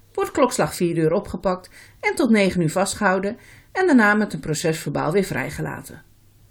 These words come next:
En een week later komt hij gewoon weer terug. In september achttien vijfennegentig krijgt Van Gelder zijn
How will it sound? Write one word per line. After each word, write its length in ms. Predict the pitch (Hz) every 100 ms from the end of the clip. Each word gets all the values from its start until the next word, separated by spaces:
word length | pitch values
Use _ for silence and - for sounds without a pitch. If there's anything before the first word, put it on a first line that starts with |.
| _ _ _ _
En 100 | 311
een 60 | 302
week 200 | 220 202
later 340 | 190 185 196
komt 220 | - 151
hij 80 | 147
gewoon 240 | 139 139
weer 100 | 151
terug. 360 | 160 143 - - - _ _ _ _ _ _ _ _ - - _ _
In 100 | -
september 480 | 202 233 277 277 285
achttien 300 | 208 - 190
vijfennegentig 840 | 160 175 190 190 185 185 180 190
krijgt 260 | - 160 160
Van 120 | 156
Gelder 360 | - 170 170 175
zijn 240 | 156 139